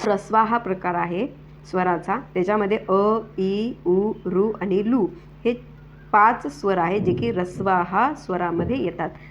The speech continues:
आणि आपल्या मराठी वर्णमालेमध्ये सुद्धा हे पाच स्वर आहेत. ओके, नेक्स्ट आहे दीर्घ हा स्वर. तर यामध्ये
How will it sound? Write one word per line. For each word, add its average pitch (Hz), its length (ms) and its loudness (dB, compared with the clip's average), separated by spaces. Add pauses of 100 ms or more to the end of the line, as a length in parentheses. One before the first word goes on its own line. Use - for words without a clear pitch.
(140)
आणि 185 120 0
आपल्या 196 200 -4
मराठी 185 300 -2
वर्णमालेमध्ये 190 680 -2
सुद्धा 185 240 -4
हे 220 80 -4
पाच 175 360 -4
स्वर 208 180 0 (360)
आहेत. - 600 -8
ओके, 190 180 -4 (360)
नेक्स्ट 277 320 0
आहे 226 180 0
दीर्घ 196 340 2
हा 208 320 2
स्वर. 175 320 -4 (380)
तर 190 60 0
यामध्ये 190 580 2